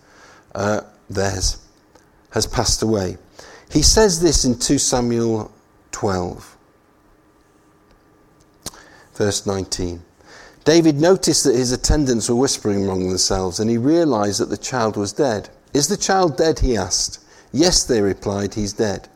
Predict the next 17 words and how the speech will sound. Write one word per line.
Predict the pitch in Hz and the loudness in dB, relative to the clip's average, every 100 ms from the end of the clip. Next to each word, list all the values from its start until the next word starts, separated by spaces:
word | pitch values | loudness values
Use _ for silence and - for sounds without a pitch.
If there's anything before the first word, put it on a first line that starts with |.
| _ _ _ - - - - | _ _ _ -20 -20 -12 -2
Then | 131 127 | 0 4
David | 170 185 170 | 4 4 4
got | 156 147 | 2 4
up | 160 | 2
from | - 160 | 0 0
the | 151 | 0
ground | 143 113 107 113 113 104 | 0 2 2 0 -4 -6
after | 123 117 - | -4 -4 0
he'd | 120 107 | 0 0
washed, | 107 113 - - - | 0 -2 -2 -8 -6
put | 117 | -2
on | 127 131 | 0 0
lotions | 120 110 - 113 113 | 0 0 -2 -2 -4
and | 104 | -6
changed | - 110 104 | -4 -2 -2
his | 104 - | -4 -6
clothes. | - 95 90 - - | -6 -6 -6 -10 -16